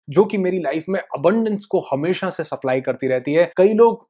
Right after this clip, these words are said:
ये बोलते हैं कि अफर्मेशंस तो हमारी काम ही नहीं करती हैं, ये बार-बार बोलने से हम अमीर थोड़ा हो जाएंगे, अगर ऐसा ही होता तो दुनिया का हर इंसान अमीर हो जाता। कई लोगों को सुना होगा ऐसा, लेकिन जोसेफ मर्फी बोलते हैं ऐसा नहीं है।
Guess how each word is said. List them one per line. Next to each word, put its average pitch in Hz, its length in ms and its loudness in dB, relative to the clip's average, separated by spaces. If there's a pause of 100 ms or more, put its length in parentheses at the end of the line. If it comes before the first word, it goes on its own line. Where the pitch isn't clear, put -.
ये 160 100 4
बोलते 180 280 2
हैं 202 80 0
कि 196 80 4
अफर्मेशंस 185 580 -2
तो 190 60 2
हमारी 175 260 4
काम 151 280 -2
ही 185 60 2
नहीं 180 120 0
करती 160 280 -2
हैं, 180 80 0
ये 175 100 0
बार-बार 151 440 2
बोलने 160 320 -2
से 175 100 -2
हम 165 60 0
अमीर 165 340 -4
थोड़ा 180 160 6
हो 170 120 4
जाएंगे, 151 280 -2
अगर 151 180 0
ऐसा 131 300 0
ही 170 80 4
होता 175 280 4
तो 170 100 0
दुनिया 151 280 -2
का 151 140 0
हर 147 120 0
इंसान 170 300 -4
अमीर 160 240 -4
हो 156 100 -2
जाता। 147 260 -4 (720)
कई 175 120 4
लोगों 185 240 2
को 180 100 0
सुना 175 220 -2
होगा 170 200 2
ऐसा, 156 300 -4 (360)
लेकिन 247 360 4 (220)
जोसेफ 220 380 4
मर्फी 226 220 -2
बोलते 185 300 0
हैं 202 80 -2
ऐसा 180 200 -2
नहीं 139 200 -4
है। - 80 -18